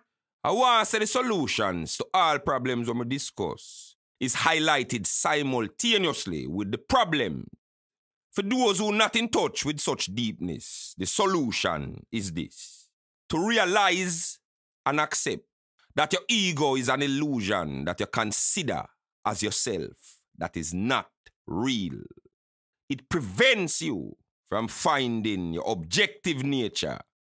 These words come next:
or your God self, which is the creator of true meaning and purpose in your life,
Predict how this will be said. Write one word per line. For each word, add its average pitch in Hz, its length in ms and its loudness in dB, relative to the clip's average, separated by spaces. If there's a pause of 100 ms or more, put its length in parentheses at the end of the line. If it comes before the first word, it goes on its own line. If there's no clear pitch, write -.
or 98 200 0
your 101 120 -2
God 98 680 0
self, 87 600 -4
which 95 220 -4
is 104 140 -2
the 98 80 -4
creator 190 720 0
of 92 300 0
true 202 300 0
meaning 151 640 0
and 95 160 -2 (120)
purpose 226 680 2
in 113 180 -2
your 107 200 0
life, 101 360 -2